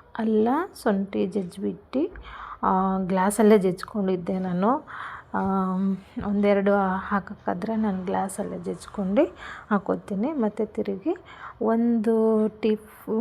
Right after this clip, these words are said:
ಸ್ಪೂನಷ್ಟು ಅಡುಗೆ ಎಣ್ಣೆ ಹಾಕ್ಕೊಂಡಿದ್ದೀನಿ. ಅದೆಲ್ಲ ಹಾಕ್ಬಿಟ್ಟು ಚೆನ್ನಾಗಿ ನೀರು ನೋಡ್ಕೊಂಡು ಹಾಕ್ಕೊಂಡು,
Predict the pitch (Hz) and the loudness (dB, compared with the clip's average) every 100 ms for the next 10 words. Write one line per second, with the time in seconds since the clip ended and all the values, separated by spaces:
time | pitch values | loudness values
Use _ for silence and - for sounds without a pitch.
0 | 233 208 202 - - 214 208 185 - - | 4 4 4 -2 -4 0 0 -2 -4 0
1 | 349 - - - - 214 202 220 214 202 | 0 0 -20 -16 0 2 4 4 4 4
2 | 202 208 - 196 196 190 196 285 - - | 2 0 -4 -6 -4 -4 -2 -2 -4 -16
3 | - - - - - - - - - - | -20 -20 -16 -12 -12 -14 -20 -20 -20 -20
4 | - - 254 - 214 220 208 226 226 233 | -20 -12 -4 2 2 4 4 4 2 0
5 | 247 247 - 190 - 262 381 - - - | -2 -2 -8 -8 -4 -2 -2 -6 -20 -14
6 | - 240 220 214 196 381 - - - - | -2 2 4 2 2 -2 -4 -20 -20 -20
7 | - - - - - - 226 214 220 226 | -20 -20 -20 -20 -16 -2 4 6 8 8
8 | 226 214 202 202 202 214 - 202 196 220 | 8 8 8 6 4 2 0 -4 -2 -4
9 | 269 - - - - 226 214 - 202 202 | -6 -12 -20 -20 -6 -4 -2 -2 0 0
10 | 339 - | -2 -4